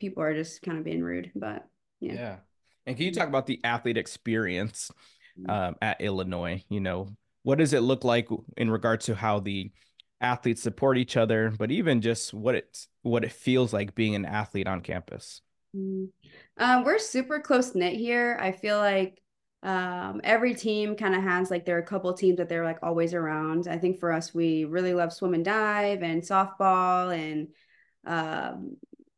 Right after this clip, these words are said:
Speaker 1: I think wrestling, and obviously we have the boys team. So I think everybody kinda has, like, their, like, little community, even though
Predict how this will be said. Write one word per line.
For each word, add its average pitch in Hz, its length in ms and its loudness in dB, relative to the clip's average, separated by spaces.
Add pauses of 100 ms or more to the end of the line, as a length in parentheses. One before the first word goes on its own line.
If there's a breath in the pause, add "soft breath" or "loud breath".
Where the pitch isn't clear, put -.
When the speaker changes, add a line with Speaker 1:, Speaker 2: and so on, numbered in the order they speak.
(120)
Speaker 1:
I 190 60 -2
think 190 200 4
wrestling, 185 880 4
and 156 140 -4
obviously 165 380 -2
we 165 140 0
have 160 140 -4
the 156 60 -10
boys 160 360 -4
team. 170 420 2
So 180 180 -4
I 190 100 2
think 262 500 0
everybody 220 400 2
kinda 214 300 4
has, 175 240 2
like, 180 200 -4
their, 175 220 2
like, 170 220 2
little 170 260 2
community, 175 800 0
even 170 220 2
though 160 500 0